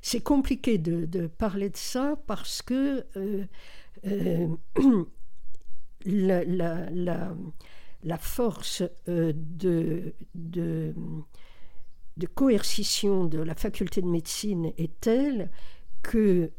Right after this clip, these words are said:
euh, on peut se sentir en danger si on parle de psychosomatique.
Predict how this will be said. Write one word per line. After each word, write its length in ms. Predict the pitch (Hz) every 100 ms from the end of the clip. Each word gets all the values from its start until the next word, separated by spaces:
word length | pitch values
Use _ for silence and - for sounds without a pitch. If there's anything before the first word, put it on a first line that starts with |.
| -
euh, 440 | 180 180 165 156 156 - - - - - - - -
on 180 | 214 208
peut 260 | - 233
se 220 | 175 -
sentir 680 | - - 208 190 - 165 - -
en 160 | 202 185
danger 640 | 170 170 160 214 247 294
si 340 | - - - 233
on 140 | 175
parle 180 | 156 226
de 80 | 180
psychosomatique. 960 | - - - - 160 147 - 143 -